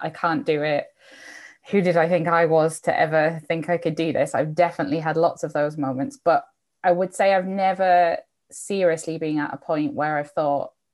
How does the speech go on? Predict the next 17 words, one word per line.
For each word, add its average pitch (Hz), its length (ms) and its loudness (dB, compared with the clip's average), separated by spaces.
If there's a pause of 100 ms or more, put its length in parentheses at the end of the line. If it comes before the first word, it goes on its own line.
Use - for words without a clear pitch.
(160)
"That's - 240 -2
it - 120 -4
now, 135 340 -4
enough 156 260 -6
of 135 100 -16
this, - 360 -8
like, 127 240 -6 (160)
go 147 120 -2
back - 220 -8
to - 100 -20
the 147 80 -8
nine-to-five." 147 640 -6
I've 147 100 -6
never 147 240 -4
quite 139 340 -4
got - 260 -10
to 135 280 -6